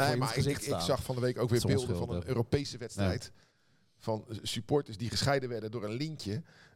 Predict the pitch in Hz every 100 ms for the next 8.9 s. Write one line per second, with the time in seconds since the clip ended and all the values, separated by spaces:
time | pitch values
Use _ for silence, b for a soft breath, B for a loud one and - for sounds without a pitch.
0 | _ 107 120 120 - 120 120 117 113 101
1 | 143 139 151 147 131 147 156 165 135 143
2 | 151 - - 113 120 120 117 151 101 101
3 | - 135 131 175 139 147 214 180 139 156
4 | 151 190 180 131 110 113 127 123 110 110
5 | - - 170 147 139 131 127 120 120 -
6 | 151 139 131 127 139 131 - 104 113 113
7 | 104 110 107 117 123 117 - 120 135 101
8 | 101 - 123 123 104 147 127 117